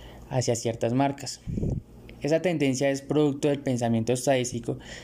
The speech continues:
según en el cual la durabilidad, la calidad y el nivel de satisfacción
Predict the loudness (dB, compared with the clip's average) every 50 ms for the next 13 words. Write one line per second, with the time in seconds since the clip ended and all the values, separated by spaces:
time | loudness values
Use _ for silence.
0 | -8 -2 0 2 4 4 4 4 4 4 2 0 0 0 2 2 4 4 2 0
1 | -6 -16 -18 -20 -18 -6 0 2 4 4 4 4 4 4 4 4 4 4 6 6
2 | 4 4 2 2 0 0 0 2 4 4 4 4 4 2 2 2 2 4 4 2
3 | 2 2 0 0 0 0 0 0 0 0 0 0 0 0 -2